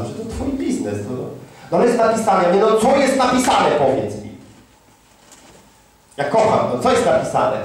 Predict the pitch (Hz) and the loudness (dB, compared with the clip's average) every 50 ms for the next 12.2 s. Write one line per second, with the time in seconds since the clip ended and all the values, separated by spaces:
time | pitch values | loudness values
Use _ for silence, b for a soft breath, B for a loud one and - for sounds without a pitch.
0 | B B B B B 165 - 180 190 208 208 208 - 202 196 202 202 196 196 202 | B B B B B 2 2 4 4 4 4 4 4 2 2 2 2 0 2 2
1 | 196 175 - - - - - - 104 - - - 139 151 175 175 190 196 - - | 2 2 2 0 0 -2 -4 -6 -8 -8 -8 -4 -2 0 2 2 2 0 0 0
2 | - - 113 110 104 - - 95 95 - - - - - - - - 175 175 - | -2 -4 -6 -8 -8 -8 -8 -8 -8 -8 -10 -12 -16 -20 -16 -6 -2 0 2 2
3 | - 175 180 - - - - 165 - - - - - - - - - - - - | 0 -2 -6 -10 -12 -10 -8 -6 -6 -6 -8 -10 -14 -14 -16 -18 -20 -20 -20 -20
4 | _ _ _ _ _ _ - _ _ _ _ _ _ _ _ _ _ _ - _ | _ _ _ _ _ _ -20 _ _ _ _ _ _ _ _ _ _ _ -20 _
5 | _ _ _ _ _ - 151 143 143 - - 185 175 170 170 190 196 196 - - | _ _ _ _ _ -16 -14 -14 -12 -10 -6 0 0 2 2 4 4 4 4 2
6 | - 139 - - - 113 110 107 - - - - - - - - - - - - | 2 -2 -2 -2 -2 -4 -6 -8 -8 -10 -12 -14 -16 -18 -20 -20 -20 -20 -20 -20
7 | 233 - - - _ _ _ _ _ _ _ _ _ _ - - - - 139 190 | -20 -20 -20 -20 _ _ _ _ _ _ _ _ _ _ -20 -20 -20 -10 -4 -2
8 | 214 214 - - - - 127 120 110 104 95 90 87 - - - - - - - | -2 -2 -2 -4 -8 -8 -8 -6 -6 -6 -6 -6 -8 -10 -14 -14 -16 -18 -20 -20
9 | - - - _ _ _ _ _ _ _ _ _ _ _ _ _ _ _ _ _ | -20 -20 -20 _ _ _ _ _ _ _ _ _ _ _ _ _ _ _ _ _
10 | _ _ _ _ _ _ _ _ _ _ _ _ _ _ _ _ _ _ _ _ | _ _ _ _ _ _ _ _ _ _ _ _ _ _ _ _ _ _ _ _
11 | _ _ _ - - 185 - - - - - - 123 107 104 - 101 98 101 - | _ _ _ -10 -4 0 0 0 0 -2 -6 -10 -10 -12 -12 -12 -12 -12 -12 -14
12 | 98 - - | -16 -16 -18